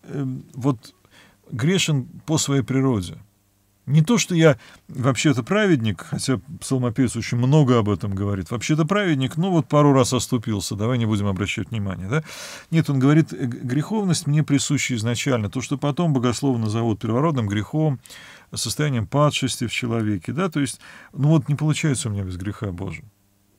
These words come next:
Вот никак, никак, никак. И, э, тем не менее, псалом устремлён гораздо больше к, эм, состоянию после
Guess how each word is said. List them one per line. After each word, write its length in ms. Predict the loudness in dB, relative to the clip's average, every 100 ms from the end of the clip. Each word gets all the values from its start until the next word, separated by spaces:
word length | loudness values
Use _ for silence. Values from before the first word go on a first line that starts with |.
| _ _ _ _
Вот 260 | -8 -8 -10
никак, 680 | -8 0 0 4 2 2 -6
никак, 480 | -8 -6 -4 -6 -4
никак. 360 | -6 -6 -10 -12 _ _ -20 -20 -20 -20 -20 _ -6
И, 360 | 0 0 0 -4
э, 360 | -6 -4 -4 -4
тем 220 | -2 0
не 60 | 0
менее, 260 | 0 -2
псалом 380 | -2 -2 0 0
устремлён 500 | 0 -2 -2 0 0
гораздо 440 | 0 0 -2 -2 -2
больше 420 | -2 -4 -6 -10
к, 180 | -12 -14
эм, 540 | -10 -8 -8 -10 -12 -12
состоянию 640 | -8 -6 -2 0 2 2
после 640 | 2 0 2 0 -4 -8